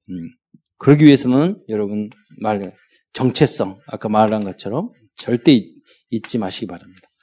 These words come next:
어느 정도 정체성이나 하나님이 여러분에게 기대하는 바가 너무 크단 말이에요. 하나님이 우리 참사랑교회 기대하는 바가 너무 크단 말이에요. 하나님이 우리 렘넌트들에게 기대하는 바-,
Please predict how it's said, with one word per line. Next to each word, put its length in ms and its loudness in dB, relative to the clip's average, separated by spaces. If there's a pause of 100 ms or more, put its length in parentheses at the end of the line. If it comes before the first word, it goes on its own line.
(360)
어느 260 10
정도 260 8
정체성이나 840 2 (260)
하나님이 880 8
여러분에게 600 8
기대하는 560 6
바가 180 0
너무 300 6
크단 260 -4
말이에요. 380 -8 (500)
하나님이 560 8
우리 180 6
참사랑교회 640 4
기대하는 520 4
바가 200 2
너무 260 8
크단 340 -4
말이에요. 380 -12 (520)
하나님이 520 8
우리 240 8
렘넌트들에게 760 6
기대하는 600 2
바-, 220 4